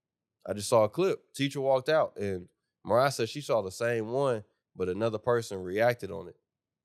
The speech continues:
And, um, the dude I saw, he was like, "Bro, you know,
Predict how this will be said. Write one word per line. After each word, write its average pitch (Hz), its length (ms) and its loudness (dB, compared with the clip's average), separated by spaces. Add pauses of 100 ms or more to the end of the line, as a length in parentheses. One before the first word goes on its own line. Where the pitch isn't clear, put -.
(520)
And, 95 160 0
um, 90 220 -2
the 92 100 -8
dude 127 240 2
I 147 140 8
saw, 110 280 0
he 127 140 -4
was 127 120 -8
like, 95 200 -6
"Bro, 98 160 0
you 107 140 -4
know, 92 300 0